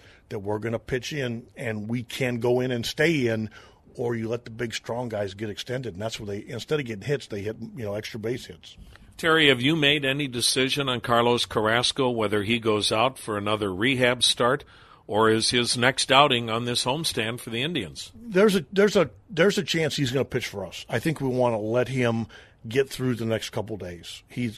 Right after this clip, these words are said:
Speaker 1: continues to get tested by the medical staff. We wanna make sure if he pitches in a major league game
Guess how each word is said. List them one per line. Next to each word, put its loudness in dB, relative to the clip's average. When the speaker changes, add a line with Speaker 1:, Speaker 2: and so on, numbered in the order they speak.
Speaker 1:
continues -4
to -10
get -8
tested -6
by -2
the -8
medical -6
staff. -6
We -2
wanna 4
make 0
sure -2
if -6
he -4
pitches -4
in -4
a -2
major -2
league -4
game -6